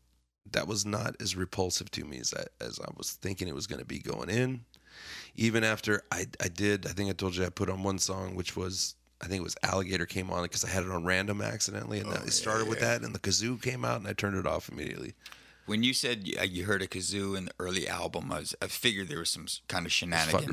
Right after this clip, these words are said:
Speaker 1: fuckery.
Speaker 2: Yeah, yeah. Uh, I'm, I'm glad you grooved to it. I think, um, is that the
Speaker 1: Yeah,
Speaker 2: vernacular?
Speaker 1: that's the only way to s-, to describe that.
Speaker 2: <laughs> The Grateful Dead is a groovy band.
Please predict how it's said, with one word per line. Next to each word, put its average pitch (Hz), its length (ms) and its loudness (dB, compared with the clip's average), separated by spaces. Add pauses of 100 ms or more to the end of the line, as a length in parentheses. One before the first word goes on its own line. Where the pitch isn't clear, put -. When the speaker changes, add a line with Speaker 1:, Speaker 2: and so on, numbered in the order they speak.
(140)
Speaker 1:
fuckery. - 60 -12 (840)
Speaker 2:
Yeah, 95 120 0
yeah. 87 180 2 (760)
Uh, 98 360 4
I'm, 127 160 2 (100)
I'm 120 100 2
glad 160 380 4
you 147 60 -8
grooved 127 360 2
to 92 140 6
it. 82 180 2
I 101 60 -4
think, 139 340 2
um, 98 240 0 (600)
is 117 120 0
that 117 320 0
the 127 60 4
Speaker 1:
Yeah, 120 320 0
Speaker 2:
vernacular? 135 480 6
Speaker 1:
that's 143 100 4
the - 60 6
only 107 180 4
way 104 160 -2
to 98 60 -2
s-, - 200 2 (360)
to - 100 -2
describe - 460 4
that. - 560 2
Speaker 2:
<laughs> - 60 -8 (440)
The 127 80 4
Grateful 139 460 4
Dead 92 440 2 (300)
is 101 400 2
a 104 80 0
groovy 110 680 4
band. 87 540 -2